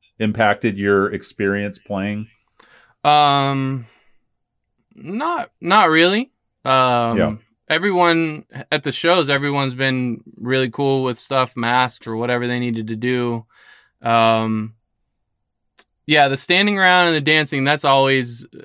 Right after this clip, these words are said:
Speaker 2: it, uh, I don't know. It all depends on the vibe, I guess, of people.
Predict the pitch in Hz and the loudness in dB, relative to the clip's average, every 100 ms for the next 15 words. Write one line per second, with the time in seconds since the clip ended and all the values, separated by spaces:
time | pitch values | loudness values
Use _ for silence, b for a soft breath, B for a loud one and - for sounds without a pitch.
0 | - - 135 135 139 - - 143 151 151 | -20 -10 -4 0 -2 -2 0 2 4 4
1 | 131 127 131 127 135 127 127 120 107 120 | 4 4 2 0 -2 -2 -2 -2 0 2
2 | 117 110 104 110 107 113 - 127 117 117 | 2 -2 -2 -2 -4 -10 -6 -6 -2 -4